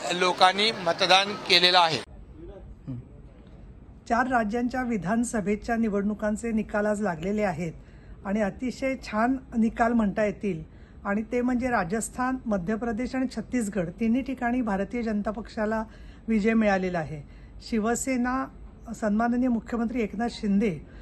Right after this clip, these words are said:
Speaker 2: यांच्या नेतृत्वाखाली एनडीएचा भाग म्हणून भारतीय जनता पक्षाच्या बरोबर पाठिंबा देण्यात आलेला होता. त्याचबरोबर राजस्थान आणि ज्या ज्या ठिकाणी शक्य आहे, तिथे स्वतः सन्माननीय मुख्यमंत्री एकनाथ शिंदे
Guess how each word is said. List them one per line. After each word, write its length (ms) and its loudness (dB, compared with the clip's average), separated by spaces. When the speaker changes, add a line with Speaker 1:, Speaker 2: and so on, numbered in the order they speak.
Speaker 2:
यांच्या 300 2
नेतृत्वाखाली 840 0
एनडीएचा 520 0
भाग 240 0
म्हणून 360 2
भारतीय 400 2
जनता 340 0
पक्षाच्या 560 -4
बरोबर 480 0
पाठिंबा 440 2
देण्यात 360 2
आलेला 300 2
होता. 340 -2
त्याचबरोबर 560 2
राजस्थान 720 0
आणि 200 0
ज्या 200 0
ज्या 160 0
ठिकाणी 340 -2
शक्य 320 -6
आहे, 340 0
तिथे 200 -4
स्वतः 480 -2
सन्माननीय 540 2
मुख्यमंत्री 600 0
एकनाथ 320 0
शिंदे 460 2